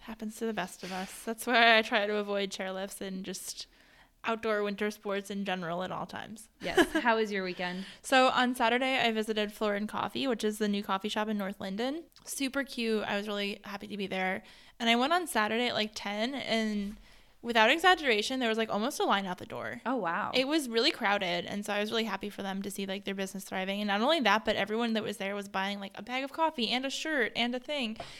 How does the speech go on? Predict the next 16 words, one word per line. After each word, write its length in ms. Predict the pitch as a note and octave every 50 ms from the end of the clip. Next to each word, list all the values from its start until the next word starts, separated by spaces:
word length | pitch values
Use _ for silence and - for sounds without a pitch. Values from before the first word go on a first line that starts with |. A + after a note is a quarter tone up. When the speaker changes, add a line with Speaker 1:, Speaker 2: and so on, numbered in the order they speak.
| - -
Speaker 1:
They 100 | B3+ C4+
were 80 | C#4+ C#4
doing 220 | C4+ C4+ D4 E4
this 120 | F4+ F4+
promotion 680 | - - D4+ B3+ G#3 G3+ G#3 - A#3+ A#3+ B3 B3 C4 C4 - - - -
where 160 | - A3+ A3+
if 140 | - G#3+ -
you 100 | A3+ A3+
bought 220 | G#3 F#3+ G3 G#3
a 20 | A3+
bag 260 | A3 G3+ G3 G3+ G3+
of 160 | G3+ G3 G3
fresh 260 | - - G3 G3 -
ground 260 | - G3+ G3 G3 G3+ -
coffee 440 | G3 F#3 - - - A3 A#3+ B3+
beans, 460 | B3+ C4 C4+ C#4 C#4+ D4 D#4 D4+ D4